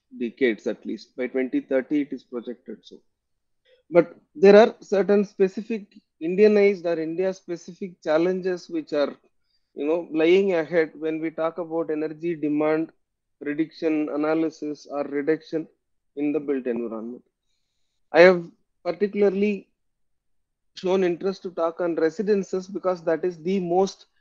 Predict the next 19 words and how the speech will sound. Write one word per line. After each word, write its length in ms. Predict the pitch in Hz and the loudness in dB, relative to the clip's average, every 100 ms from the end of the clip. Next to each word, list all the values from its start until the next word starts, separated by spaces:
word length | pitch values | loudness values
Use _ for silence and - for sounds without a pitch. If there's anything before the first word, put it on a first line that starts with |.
| _ - | _ -4
diverse 520 | 160 160 175 185 - - - _ _ _ _ _ _ _ _ _ - 147 | 2 4 4 2 -2 -18 -20 _ _ _ _ _ _ _ _ _ -16 -4
building 440 | 165 165 175 175 - _ _ _ _ _ _ _ - | 0 2 2 -2 -10 _ _ _ _ _ _ _ -6
in 220 | 170 165 | -2 0
which, 220 | 175 180 - - | 0 -2 -8 -20
you 100 | 147 151 | -14 -10
know, 180 | 190 - - 156 | -10 -12 -6 0
energy 340 | 165 160 185 | 0 -2 -8
consumption 720 | - 170 170 202 196 - 190 - | -4 -4 -2 -4 -6 -6 -8 -6
as 260 | 156 - | -8 -4
well 160 | 165 170 | -2 -2
as 140 | 170 | 0
energy 540 | 160 156 151 170 175 - _ _ - | -2 -4 -4 -6 -6 -8 _ _ -4
efficiency 960 | 165 208 208 - 196 180 170 185 - - 165 | -2 0 0 2 2 0 -2 -10 -10 -4 -4
is 240 | 160 - 151 | -4 -8 -4
very 160 | 160 165 165 | 0 0 0
crucial 480 | 175 185 190 175 165 | 0 0 0 0 0
to 240 | 156 160 - _ _ | -4 -8 -10 _ _
work 300 | 131 131 - | -2 -2 -2
on. 120 | 104 | -14